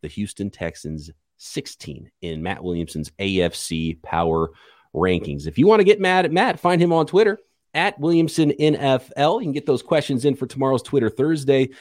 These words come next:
as well. Tag Matt or myself at B D Peacock on Twitter, and then we'll come back with the N F C Power Rankings after our Twitter Thursday episode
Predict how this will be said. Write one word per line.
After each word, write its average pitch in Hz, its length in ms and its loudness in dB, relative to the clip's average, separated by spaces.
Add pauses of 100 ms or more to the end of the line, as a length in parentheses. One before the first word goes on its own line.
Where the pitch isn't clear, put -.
(260)
as 110 200 0
well. 127 300 4
Tag 117 340 0
Matt 107 380 0
or 113 160 0
myself 107 480 -2
at 107 160 -2
B 104 120 -6
D 101 100 -2
Peacock 101 480 -2
on 101 220 0
Twitter, 110 360 0
and 107 100 2
then 107 80 2
we'll 95 100 -2
come 104 200 -2
back 104 220 0
with 90 100 -12
the 107 200 -6
N 233 120 -2
F - 160 -4
C 80 240 -8
Power 82 320 -2
Rankings 80 520 -6 (260)
after 98 340 0
our 80 180 2
Twitter 87 320 -4 (120)
Thursday 110 680 4
episode 87 640 0